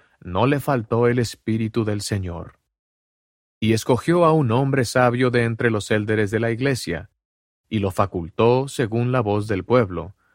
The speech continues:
para que tuviera el poder de decretar leyes, de conformidad con las que se habían dado, y ponerlas en vigor conforme a la iniquidad y los delitos del pueblo. Y este hombre se llamaba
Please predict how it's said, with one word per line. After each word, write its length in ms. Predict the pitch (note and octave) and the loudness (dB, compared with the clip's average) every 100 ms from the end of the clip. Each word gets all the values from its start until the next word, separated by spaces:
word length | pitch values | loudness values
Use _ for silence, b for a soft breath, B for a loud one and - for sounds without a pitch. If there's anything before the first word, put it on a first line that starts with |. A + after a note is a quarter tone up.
| _ - | _ 0
para 200 | B2+ B2 | 2 2
que 120 | D3 | 0
tuviera 400 | D3+ C#3 E3+ E3+ | 2 2 2 2
el 120 | C#3+ | 2
poder 400 | C3+ G2+ A2+ B2 | -2 2 2 2
de 120 | B2+ | 0
decretar 540 | B2 A#2 C3 - G#2+ G#2+ | -2 0 -2 0 -2 0
leyes, 640 | G2 G#2 F2+ D#2+ - - b b b | 2 0 -2 -10 -14 -18 b b b
de 100 | G2+ | -6
conformidad 720 | G2 A2 A#2 C3 D#3+ A#2+ G#2+ | -2 -2 2 2 2 2 2
con 200 | A2 A2+ | 2 -2
las 140 | G#2+ G#2 | -2 -2
que 100 | A2+ | -4
se 160 | - | -2
habían 340 | A2 G2 G2+ G#2 | -2 0 -2 0
dado, 420 | C#3 G2 D#2+ - _ _ _ _ - | 0 0 -4 -12 _ _ _ _ -14
y 80 | |
ponerlas 580 | F2+ F2 F2+ C3 D3+ C#3+ | -8 -4 2 2 2 0
en 140 | D3+ C#3+ | 0 0
vigor 380 | B2+ A#2 C3 | 4 4 4
conforme 520 | A#2+ B2 - A#2+ A#2 A#2 | 2 -2 2 0 2 2
a 80 | |
la 120 | A2+ A2+ | 2 2
iniquidad 760 | A2 A2 - F#2 A2 D3+ - - | 0 -2 -4 0 4 4 0 -2
y 120 | C3+ | 0
los 160 | C3+ A#2+ | 2 0
delitos 460 | A#2 G#2+ - G#2+ | -2 -2 -2 -4
del 140 | G2 G2 | -4 0
pueblo. 500 | A2+ G2 D#2+ D2+ - _ _ _ _ _ _ _ _ _ | 2 2 -2 -10 -12 _ _ _ _ _ _ _ _ _
Y 160 | B2 | 2
este 260 | E3+ - D3 | 2 2 2
hombre 300 | A#2 B2 B2 | 4 2 0
se 160 | - B2+ | 0 0
llamaba 540 | A#2+ G2+ G#2+ A2+ | 2 2 2 2